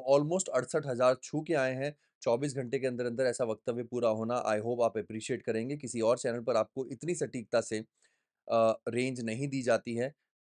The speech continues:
अ, और मैं इस बात से काफ़ी खुश हूँ कि हमने रेंज का टॉप छू लिया, but आपको याद दिला दूँ कि हम इसी रेंज में, अ, गुजरेंगे।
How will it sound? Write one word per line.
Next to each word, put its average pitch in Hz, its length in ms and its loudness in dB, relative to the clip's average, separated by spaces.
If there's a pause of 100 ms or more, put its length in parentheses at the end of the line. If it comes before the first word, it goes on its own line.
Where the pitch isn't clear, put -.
(140)
अ, 113 300 2 (160)
और 135 120 6
मैं 160 120 2
इस 151 60 -4
बात 151 200 4
से 180 60 -2
काफ़ी 147 280 0
खुश 160 240 -6
हूँ 170 80 -2
कि 156 120 -2
हमने 139 440 0
रेंज 127 260 -2
का 143 100 0
टॉप 131 300 0
छू - 140 -6
लिया, 139 140 0
but 131 120 0
आपको 120 240 0
याद 113 140 4
दिला 107 200 0
दूँ 120 120 -6
कि 139 100 -6
हम 131 120 -6
इसी 120 220 -6
रेंज 110 220 -4
में, 110 140 -6
अ, 101 340 -10
गुजरेंगे। 123 640 -2